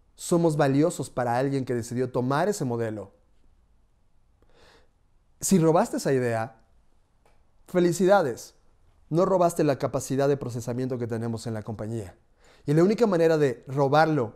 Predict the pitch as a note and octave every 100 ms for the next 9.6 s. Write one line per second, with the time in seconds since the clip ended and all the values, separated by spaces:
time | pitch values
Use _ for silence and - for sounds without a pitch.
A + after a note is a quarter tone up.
0 | - D3+ C#3+ B2+ B2 E3 D#3+ A#2 G#2+ -
1 | _ - C#3 E3+ D3+ C4 C4 F#3+ E3 D3+
2 | C#3+ C#3 C3+ B2+ B2 C3+ C3 G#2 - -
3 | D3 D3+ B2+ - - C3+ C3 D3+ D3 A#2+
4 | A2 G#2+ G#2+ G2 - _ _ _ _ _
5 | C#3 C3+ B2+ C#3+ C#3+ C#3 C3+ C3 B2+ B2+
6 | C3 B2+ C3+ F#3 D3+ B2 A#2 - _ -
7 | D3+ D#3 E3 D#3 D#3 C3 C3+ C3 B2+ B2+
8 | B2 C3 A2+ G2+ - _ _ - B2+ C#3
9 | C3+ C3+ C3 A#2+ B2+ G#2+